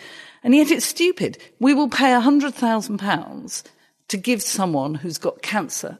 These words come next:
an extra few months of life. But we balk at ten thousand pounds to save a life from an infection. We just have not thought through our priorities.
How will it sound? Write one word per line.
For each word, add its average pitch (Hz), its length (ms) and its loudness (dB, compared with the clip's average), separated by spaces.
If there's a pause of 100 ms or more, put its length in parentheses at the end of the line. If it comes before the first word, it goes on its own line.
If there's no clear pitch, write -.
an 202 100 -2
extra - 320 -6
few 196 260 -6
months 185 360 -4
of 170 120 -6
life. 185 460 -6 (440)
But 220 100 4
we 220 180 0
balk 220 540 -2
at - 120 -10
ten 247 240 2
thousand 143 480 -4
pounds 156 580 -8 (300)
to 208 100 -8
save 202 300 2
a 196 40 2
life 196 320 0
from 185 280 -6
an 190 100 -2
infection. - 760 -6 (400)
We 233 160 2
just 302 300 -4
have 247 280 -2
not 240 480 4
thought - 440 -8
through 185 260 -4
our 170 160 -4
priorities. - 920 -8